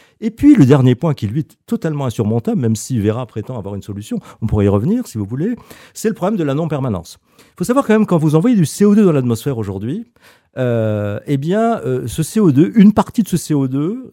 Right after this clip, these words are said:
le C O deux est une molécule stable dans l'atmosphère. Il ne se décompose pas, contrairement au méthane qui, au bout de, de dix, douze ans, effectivement, va, va, va s'oxyder, va, va disparaître de l'atmosphère. Le C O deux, il faut que ça soit repris par un puits de carbone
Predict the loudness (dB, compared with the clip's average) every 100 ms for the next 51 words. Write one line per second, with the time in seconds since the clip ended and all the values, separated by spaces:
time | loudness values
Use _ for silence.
0 | -12 -8 -6 -4 -4 -4 -2 0 0 -2
1 | -4 -4 -4 -4 -10 _ _ _ -6 -4
2 | -2 -6 -4 -6 -6 -12 _ _ _ -4
3 | 2 4 4 2 4 4 2 -2 -4 -4
4 | -2 0 2 2 0 -4 -4 -6 -6 -6
5 | -6 -4 -4 -6 -6 -8 -8 -6 -6 -8
6 | -8 -12 -12 -12 -10 -8 -10 -12 -10 -10
7 | -10 -14 -8 -6 -6 -10 -10 -6 -6 -6
8 | -10 -8 -8 -8 -8 -12 -14 -16 -18 _
9 | _ _ _ -8 -6 -4 -4 0 0 0
10 | -4 -12 -12 -10 -8 -8 -8 -10 -10 -10
11 | -10 -12 -10 -10 -12